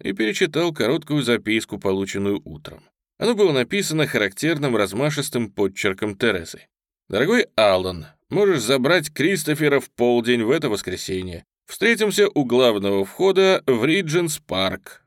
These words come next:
Если меня там не будет, то будет Ричард. Пусть Кристофер вернётся ко мне к семи. Тереза".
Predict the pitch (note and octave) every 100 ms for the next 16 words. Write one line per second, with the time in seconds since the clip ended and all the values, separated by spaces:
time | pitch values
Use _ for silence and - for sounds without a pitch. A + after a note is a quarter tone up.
0 | - B2 C3 G#2+ A#2+ B2 A#2+ A#2+ A#2+ C3+
1 | F3+ A#3+ A#3+ - - - B2 G3 F3 -
2 | G2+ F#2+ G2+ E2 - _ _ - B3+ A#3+
3 | - D3+ E3+ D#3 D3+ E3 D3 B2+ A2+ G#2
4 | C3 D#3+ - C#3 A2 G2+ G#2 G#2 - -
5 | - C#3 F#2+ D#2+ - _ - G3 A2 G2
6 | F#2 D#2